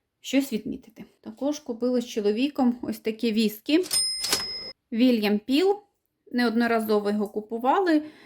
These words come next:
із колою або там пепсі. Чудово.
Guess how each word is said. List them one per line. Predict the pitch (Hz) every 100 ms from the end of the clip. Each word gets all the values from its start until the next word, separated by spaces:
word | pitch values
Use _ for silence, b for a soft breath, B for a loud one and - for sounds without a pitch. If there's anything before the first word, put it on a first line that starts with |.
| B -
із | 214 220 - -
колою | 269 330 339 302 262 262 269 -
або | - 185 185 180 180 190
там | 175 160 170 180 _ _ _ _ - _ -
пепсі. | 277 311 - - 254 240 - _ _ _ 196 -
Чудово. | - 240 185 160 - -